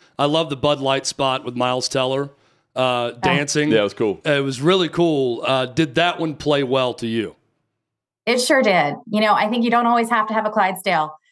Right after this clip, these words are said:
Speaker 2: uh, there to make, to make a splash. And that ad certainly, uh, did get attention. I think the thing that, that's tough for Bud Light, though, is that they're expected to do great things. So in many ways, what people talk about is all the other ones rather than that one.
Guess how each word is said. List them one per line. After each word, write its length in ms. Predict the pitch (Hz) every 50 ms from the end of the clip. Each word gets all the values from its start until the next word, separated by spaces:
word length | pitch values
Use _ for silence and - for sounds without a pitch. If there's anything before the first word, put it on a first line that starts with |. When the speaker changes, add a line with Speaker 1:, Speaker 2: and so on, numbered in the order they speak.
| _ -
Speaker 2:
uh, 200 | - 185 175 170
there 240 | 165 185 185 175 175 175
to 120 | 190 214
make, 220 | 190 190 175 180 175 - - 196 185
to 120 | - - 202
make 200 | 196 180 175 190
a 40 |
splash. 460 | 175 175 - 196 180 175 160 156 - -
And 100 | 175 175
that 200 | 175 175 180 175
ad 180 | 180 175 170 170 -
certainly, 520 | - 220 220 - 208 208 202 185 180 175 175 _ _ - - -
uh, 140 | - 175 170 165 165
did 160 | 226 226 226
get 120 | 226 214
attention. 640 | 208 202 - 208 214 196 196 - 214 202 196 190 - - _ _ _ _ -
I 60 | 233
think 180 | 294 330 339
the 100 | 381 349 -
thing 280 | - 269 262 262 254
that, 160 | 240 220 - -
that's 200 | 196 202 - - - - - -
tough 160 | - 330 349 349 349
for 120 | - 285 214
Bud 220 | 226 220 214 214
Light, 220 | 202 190 190 180 - -
though, 280 | 185 170 156 151 147 -
is 160 | - 175 175 -
that 180 | 185 180 - -
they're 180 | - 233 269 294
expected 640 | 233 220 - - - - 214 190 190 - 208 185 170
to 60 | - -
do 100 | 196 180
great 280 | 175 175 165 160 - - _
things. 480 | 160 139 135 175 180 180 - - - - _ - - _
So 180 | - - 254 247
in 140 | 233 226
many 260 | 226 240 262 285 285 269
ways, 420 | 247 240 226 220 208 180 175 - -
what 180 | 196 202 -
people 200 | - 233 220 214
talk 260 | 208 - 214 202 208 208
about 180 | 226 220 214
is 80 | 185 175
all 200 | - 202 202 202
the 120 | 202 190
other 220 | - 185 196 214 214
ones 300 | 240 247 247 247 233 220
rather 280 | 202 190 190 190 190
than 180 | 180 175 175 180 170
that 220 | 165 156 170 - -
one. 340 | 240 269 285 294 294 311 320